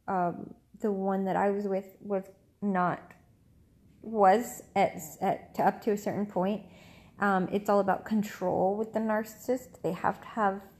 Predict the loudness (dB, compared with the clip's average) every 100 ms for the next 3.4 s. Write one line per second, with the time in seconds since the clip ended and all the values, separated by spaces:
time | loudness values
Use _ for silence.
0 | -20 -20 _ -16 -12 -6 -4 0 0 2
1 | 0 0 -4 -6 0 2 2 2 -4 -20
2 | -20 -20 -20 -20 -8 4 4 4 4 6
3 | 6 4 -2